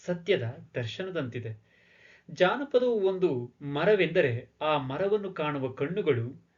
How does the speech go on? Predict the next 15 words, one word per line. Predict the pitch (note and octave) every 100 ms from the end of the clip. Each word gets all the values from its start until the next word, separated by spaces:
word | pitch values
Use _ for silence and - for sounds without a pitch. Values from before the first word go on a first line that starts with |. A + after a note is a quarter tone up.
| _ -
ತಮ್ಮ | E3 D3+
ಆಯ್ಕೆಯ | C#3+ C#3 D#3+ G#3 A#3+ G#3+
ನೋಟದಂತೆ | D3+ C3+ E3+ E3+ C#3+ B2+ B2 -
ಆ | C3 C3
ಮರವನ್ನು | B2+ E3+ F3+ B2+ B2+ C#3
ಶೃಂಗರಿಸಿವೆ. | - A3+ G#3+ C#3+ A#2+ B2 A2+ A2+ - _ _ _ - D3
ಆ | D3
ಮರದಲ್ಲಿ | C#3 D3 D#3+ C#3 B2
ಕವಿ, | - D3 A#2+ A#2 D3+ - _
ಕಲಾವಿದ, | - C#3 D#3 C#3+ A#2+ A#2 B2+ - C3+
ರಸಿಕ, | C#3 - F3 B2 A#2+ D#3+ -
ಸೋಮಾರಿ | - - D3+ F3 F3 D3+ A#2+ A#2+ C3 - _ C3+
ಎಲ್ಲರೂ | C3+ C#3 E3+ G#3
ತಮ್ಮ | - G#3 F#3
ಆಯ್ಕೆಯ | - C3+ F3 G#3 - F#3+